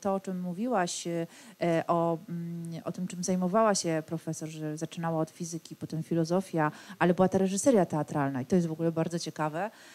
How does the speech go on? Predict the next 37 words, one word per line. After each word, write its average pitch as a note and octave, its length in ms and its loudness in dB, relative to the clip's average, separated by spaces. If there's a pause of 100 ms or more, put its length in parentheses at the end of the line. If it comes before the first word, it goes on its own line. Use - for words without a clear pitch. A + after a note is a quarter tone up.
(200)
E, F#3+ 460 6
tak G3+ 200 0
naprawdę G#3+ 640 4
oczywiście G#3 340 -2
jeszcze F#3+ 220 2
w - 200 -10
C - 140 -4
V G3 140 -2
można F#3 260 0
by F3 120 -2
wpisać, - 560 -6
y, E3 40 0
y, D#3 720 0
gender F3+ 320 2
studies D#3 420 -4
i D3+ 40 -14
tak D3+ 160 -4
dalej. D#3 460 0 (480)
Tak - 160 2
naprawdę A3 480 4
to A3+ 140 -2
też B3+ 320 0
wiele A3+ 340 6
mówi G#3 380 0
o F3 80 -4
jej F#3+ 180 0
zainteresowaniach F3+ 800 -4
i F#3 60 -14
kierunkach, A3 460 0
w - 40 -20
których F#3 200 -12
patrzyła F#3+ 560 4
i - 120 -4
pewnie F#3 280 4
z - 60 -6
których F#3+ 220 2
brała, F3+ 520 8